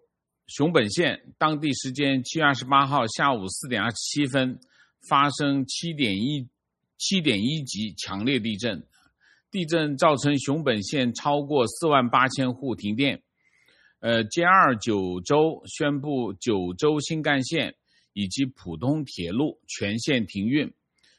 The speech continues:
熊本机场关闭。共同社随后报道说，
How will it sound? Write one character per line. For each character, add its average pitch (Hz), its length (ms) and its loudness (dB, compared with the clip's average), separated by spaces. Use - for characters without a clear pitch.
熊 135 260 0
本 104 180 2
机 139 160 -2
场 92 220 -6
关 117 180 2
闭。 131 220 -2
共 170 160 -4
同 160 160 2
社 151 180 4
随 151 160 0
后 151 100 4
报 143 160 6
道 107 200 2
说， 107 260 -2